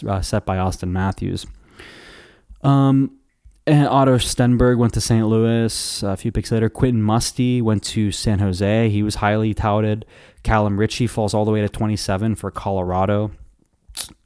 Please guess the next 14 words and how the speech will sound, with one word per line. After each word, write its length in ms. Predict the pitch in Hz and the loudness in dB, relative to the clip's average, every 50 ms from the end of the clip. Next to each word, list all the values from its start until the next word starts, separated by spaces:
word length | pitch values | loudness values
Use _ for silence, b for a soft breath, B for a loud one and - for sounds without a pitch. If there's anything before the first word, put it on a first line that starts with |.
| _ - | _ -10
Uh, 500 | - 98 98 95 95 98 98 101 98 95 | -4 -2 -2 0 0 0 0 0 -2 -2
bu-, 120 | 95 98 - | -4 -6 -6
bu-, 160 | - 82 85 | -8 -10 -10
bu-, 140 | - - - | -8 -10 -10
bu-, 160 | - 82 82 | -10 -12 -14
bu-, 320 | - - 113 120 120 123 120 | -10 -6 -4 -4 -2 -4 -4
Theo 440 | - - - - 120 117 113 107 | -8 -10 -6 -4 -2 0 0 0
Lindstein 560 | 107 110 113 113 120 - - 123 113 113 113 110 | 0 -2 -2 -2 -4 -4 -4 -2 -2 -2 -2 -2
goes 220 | 110 104 95 - | -2 -2 -4 -4
to 100 | - 107 | -6 -6
the 80 | 104 95 | -6 -6
Blues 380 | 101 107 110 110 107 107 98 | -4 -4 -2 -2 -2 -2 -4
as 120 | 101 92 104 | -4 -6 -6
well. 440 | 101 123 135 131 123 120 120 117 | -4 -2 -2 0 0 -2 -4 -6